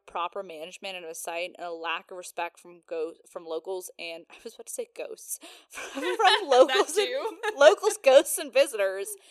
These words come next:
Speaker 1: uh, the historic roadway had to be covered in dirt as of April twenty twenty. So that kinda sucks because it would have been nice if they left it as a historic landmark, but instead they just covered it up. But at one time, the three-fourth mile long stretch of road was famous for being graffitied.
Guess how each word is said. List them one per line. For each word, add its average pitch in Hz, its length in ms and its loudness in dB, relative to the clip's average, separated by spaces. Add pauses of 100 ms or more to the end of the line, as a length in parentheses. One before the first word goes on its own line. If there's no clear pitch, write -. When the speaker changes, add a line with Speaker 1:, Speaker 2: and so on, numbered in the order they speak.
(360)
Speaker 1:
uh, 196 300 2
the 190 140 -4
historic 233 460 -4
roadway 180 440 -6
had 175 220 -10
to 190 60 -20
be 165 100 -20
covered 165 280 -8
in 170 160 -16
dirt 151 320 -10
as 165 180 -12
of 160 200 -12
April 170 260 -14
twenty 147 340 -20
twenty. - 500 -20 (420)
So 214 120 -8
that 233 100 -6
kinda 320 140 -8
sucks - 340 -10
because 175 480 -8
it 180 60 -6
would 190 100 -6
have 190 60 -18
been 202 100 -10
nice 170 220 -14
if 180 80 -18
they 180 100 -8
left 160 260 -12
it 175 40 -12
as 160 100 -14
a 165 60 -20
historic 165 420 -14
landmark, 190 480 -14
but - 80 -16
instead 285 240 -16
they 349 80 -10
just 233 220 -16
covered 240 320 -8
it 330 100 -16
up. 392 220 -8 (1120)
But 226 240 0
at 220 140 -4
one 349 100 -6
time, 208 380 -8
the 190 200 -2
three-fourth 233 440 -10
mile 196 200 -8
long 190 220 -14
stretch - 260 -14
of 196 140 -14
road 180 340 -6
was 190 220 -12
famous 185 380 -14
for 254 80 -14
being 214 200 -16
graffitied. 180 520 -12